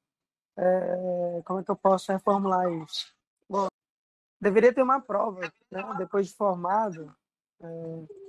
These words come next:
que liberasse o professor de educação física a,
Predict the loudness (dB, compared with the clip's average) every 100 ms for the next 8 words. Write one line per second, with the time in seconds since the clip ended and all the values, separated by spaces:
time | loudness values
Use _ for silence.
0 | -18 -18 -20 -20 -20 -20 -10 -2 4 6
1 | 8 8 6 2 -4 -4 -2 2 8 12
2 | 12 12 8 0 2 2 -2 2 6 6
3 | 6 2 0 0 0 -2 -6